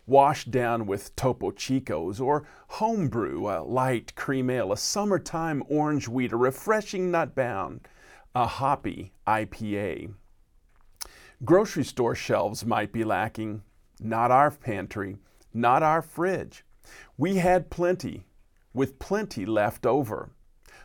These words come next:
unlike many, many in the county, country world. The same goes double when the food moves from physical to spiritual. The Old Testament prophet Amos speaks of people experiencing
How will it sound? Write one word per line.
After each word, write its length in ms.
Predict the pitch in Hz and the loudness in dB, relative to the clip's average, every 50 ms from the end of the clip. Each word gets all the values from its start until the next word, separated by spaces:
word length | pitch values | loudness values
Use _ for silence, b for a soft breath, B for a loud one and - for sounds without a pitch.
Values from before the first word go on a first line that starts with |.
| b b - | b b -2
unlike 680 | 127 135 135 123 120 120 127 127 113 - - - - | 0 2 2 4 4 4 4 4 4 0 -4 -10 -8
many, 600 | 110 110 120 123 131 127 - 113 107 113 101 101 - - | -2 0 2 2 2 0 -2 -4 -6 -6 -6 -8 -6 -4
many 340 | 117 123 131 135 123 117 113 | -2 -2 0 0 -2 -2 -4
in 80 | 107 | -4
the 160 | 101 95 98 - | -2 -4 -4 -6
county, 800 | - - - 135 110 113 117 117 - 123 113 113 107 107 101 - _ _ _ | -8 -4 0 0 2 2 0 -2 -4 -6 -6 -6 -6 -6 -8 -12 _ _ _
country 720 | - - 143 127 123 - - - 123 123 123 117 113 - - _ | -6 -2 -2 -2 -2 -2 -6 -6 -4 -4 -4 -6 -8 -10 -12 _
world. 800 | - - 117 120 117 127 135 156 147 107 90 - - - - - _ _ _ b b b b b b b b b b b b b | -14 -10 -8 -4 0 2 2 2 2 0 -4 -6 -10 -12 -14 -18 _ _ _ b b b b b b b b b b b b b
The 80 | 180 | -4
same 360 | 170 - - 262 269 269 247 208 | -4 0 2 2 4 4 2 4
goes 260 | 190 156 139 131 113 | 4 4 4 2 2
double 640 | 110 - 131 135 139 113 117 98 82 95 107 98 - - | 4 6 8 8 8 6 4 0 2 0 -2 -4 -6 -2
when 140 | 120 123 117 | 0 0 0
the 100 | 113 - | 0 -2
food 440 | - - - 190 196 185 160 127 117 | -4 0 2 2 4 4 2 2 2
moves 360 | 117 117 117 123 123 120 - | 2 2 2 2 0 -4 -4
from 260 | - 120 107 101 98 | -2 -2 -2 -2 -4
physical 800 | - - - - 165 190 160 165 - - - - 85 85 95 104 107 - _ _ _ - | -8 -12 0 4 4 4 4 2 -4 -6 -6 -6 -4 -4 -6 -8 -8 -16 _ _ _ -10
to 120 | - 190 185 | -6 -6 -4
spiritual. 840 | 185 - - - 214 220 226 208 139 113 - - - - - - - - _ _ _ _ _ _ _ _ B B B B B B B B - | -4 -6 -6 -6 -4 -2 0 0 0 0 -2 -6 -8 -8 -8 -10 -14 -20 _ _ _ _ _ _ _ _ B B B B B B B B -2
The 140 | 160 190 - | 2 4 4
Old 240 | - 262 277 269 | 6 4 4 2
Testament 560 | - - 214 202 196 - 202 170 139 - - - | -2 -4 -4 -4 -4 -4 -2 -2 -2 -2 -4 -4
prophet 480 | - 131 113 107 117 - - 98 - - - | 0 4 4 4 4 2 -2 -8 -8 -4 -2
Amos 500 | 135 139 139 123 110 107 104 - - - - | 0 2 2 2 0 0 -4 -6 -8 -8 -8
speaks 560 | - - - - - - 190 185 185 - - - | -8 -8 -8 -6 -2 -2 -2 -2 -2 -6 -2 -2
of 160 | - - - | -2 -2 -2
people 500 | - - 180 180 180 156 139 131 117 - 131 | -6 -4 -4 -4 -2 0 0 0 0 0 -2
experiencing 880 | 139 - - - - - 190 196 202 202 196 196 196 - 196 190 180 | -4 -4 -4 -8 -4 -4 -2 -2 0 0 -2 -2 -2 -2 -4 -4 -4